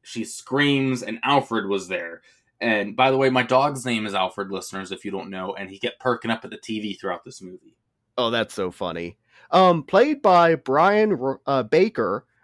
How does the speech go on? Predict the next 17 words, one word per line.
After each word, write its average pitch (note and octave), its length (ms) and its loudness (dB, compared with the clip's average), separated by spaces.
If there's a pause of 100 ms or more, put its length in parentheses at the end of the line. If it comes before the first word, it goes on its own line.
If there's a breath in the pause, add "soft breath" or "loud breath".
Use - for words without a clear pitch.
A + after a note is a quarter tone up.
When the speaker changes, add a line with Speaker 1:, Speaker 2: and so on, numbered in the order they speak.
Speaker 2:
Rat A3+ 480 6
Ratner C3+ 640 2 (120)
from F#3 340 4
Fast B3 380 4
Times G#3+ 300 4
at D#3 40 2
Ridgemont D#3 440 2
High. A2+ 480 0
Yes, B3+ 320 2
people, C#3+ 520 0 (380 soft breath)
that B3+ 220 6
movie G3+ 280 4
came F#3+ 260 4
up E3+ 140 2
organically D#3 720 4
once F#3+ 420 2
again, C3+ 580 2